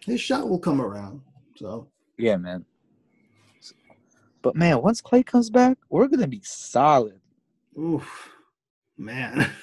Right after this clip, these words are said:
Speaker 1: <laughs>
Speaker 2: 'Cause he could lock up the two. Wiggins could play pretty damn good defense.
Speaker 1: Yes.
Speaker 2: He uses his length really well, and I,
Speaker 1: Yes.
Speaker 2: I don't, I don't know if he's dumbass strong. He might be, like, wiry strong, but, I mean, I like what I see in
Speaker 1: Ma-,
Speaker 2: his
Speaker 1: Ma-,
Speaker 2: defensive ability.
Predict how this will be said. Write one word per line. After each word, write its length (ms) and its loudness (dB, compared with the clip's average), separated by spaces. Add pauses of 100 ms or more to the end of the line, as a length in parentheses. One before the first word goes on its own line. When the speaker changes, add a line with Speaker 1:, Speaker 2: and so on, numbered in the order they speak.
(180)
Speaker 1:
<laughs> 300 -14
Speaker 2:
'Cause 200 4
he 140 2
could 160 2
lock 260 2
up 120 0
the 100 -4
two. 400 -2 (100)
Wiggins 460 2
could 240 -4
play 340 0
pretty 240 0
damn 300 -4
good 200 -6
defense. 540 -12 (240)
Speaker 1:
Yes. 380 -12
Speaker 2:
He 100 4
uses 380 6
his 120 0
length 280 4
really 240 2
well, 340 0
and 120 -4 (120)
I, 100 4
Speaker 1:
Yes. 160 -6
Speaker 2:
I 100 -2
don't, 220 0 (440)
I 60 -4
don't 120 2
know 100 0
if 140 -10
he's 180 -6
dumbass 420 0
strong. 580 -4
He 100 -2
might 240 0
be, 120 0
like, 160 0
wiry 420 0
strong, 360 0
but, 200 -4 (840)
I 80 -4
mean, 360 -2 (120)
I 100 2
like 220 6
what 120 6
I 100 2
see 400 0
in 220 -8
Speaker 1:
Ma-, 80 -4
Speaker 2:
his 240 -4
Speaker 1:
Ma-, 100 -6
Speaker 2:
defensive 400 -2
ability. 480 2